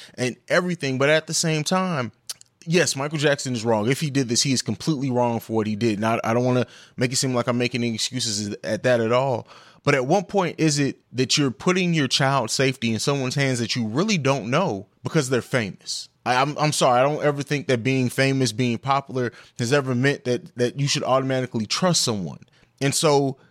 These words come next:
not to blame their parents for the actions of someone else, but to blame them or to hold them accountable for your child should have never been left alone in a situation like this. Um, that's my opinion on it. There's, there's,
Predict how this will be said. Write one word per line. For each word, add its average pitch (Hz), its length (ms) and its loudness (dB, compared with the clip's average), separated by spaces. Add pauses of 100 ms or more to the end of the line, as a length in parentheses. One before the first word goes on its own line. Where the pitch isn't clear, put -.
(160)
not 147 300 0
to 214 80 0
blame 143 680 0
their 131 120 2
parents 135 300 0
for - 80 -8
the 123 120 2
actions 123 360 0
of - 60 -2
someone 123 300 0
else, 143 300 2
but 110 220 -2
to 123 80 -2
blame 160 400 0
them 170 300 2 (840)
or 135 80 4
to 120 140 -4
hold 175 260 2
them 175 140 0
accountable 151 680 0 (200)
for - 160 -4
your 196 160 2
child 190 340 2
should 175 140 2
have 135 80 4
never 165 320 2
been 156 240 0
left 170 200 0
alone 139 540 0 (400)
in 175 100 2
a 180 60 4
situation 180 640 2
like 107 240 -4
this. - 380 -16 (140)
Um, 123 500 0
that's 180 260 2
my 175 240 0
opinion 165 340 2
on 170 140 4
it. 143 200 2
There's, 131 180 0
there's, 127 260 0